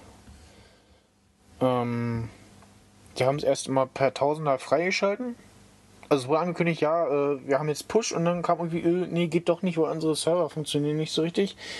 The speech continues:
Wir haben aber schon ein Update eingereicht, was übrigens am selben Tag noch Verfügung, zur Verfügung stand. Und dann hieß es, ja, jetzt die ersten tausend. So. Und die ersten,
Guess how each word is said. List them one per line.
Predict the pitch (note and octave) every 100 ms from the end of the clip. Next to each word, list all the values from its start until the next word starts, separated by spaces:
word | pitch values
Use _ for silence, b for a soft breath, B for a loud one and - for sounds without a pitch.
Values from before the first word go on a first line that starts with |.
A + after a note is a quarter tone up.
| B B -
Wir | C#3+
haben | F3
aber | E3
schon | D#3 -
ein |
Update | - - D#3 C#3
eingereicht, | D3+ D#3 D3+ F#3 - -
was | C3+ -
übrigens | D#3 D3 - C3+
am | C3
selben | C3 E3 E3+
Tag | - D3 F3 F4 G#3
noch | C#3 C3
Verfügung, | C#3+ - F3+ E3+ C#3 -
zur | -
Verfügung | C#3+ - E3 C#3+
stand. | D3+ C3
Und | B2
dann | C3+ D3+
hieß | C3+
es, | D3+ C3+
ja, | C3 D#3+
jetzt | D#3 F3+ -
die | D3
ersten | D#3 - E3
tausend. | E3 D#3 C#3 A2+ - B B B B B
So. | B2 C#3 A2+ - B B B B B B B B _ _ _ _ _ - -
Und | C3+
die | C3
ersten, | G#2 C3+ - C#3+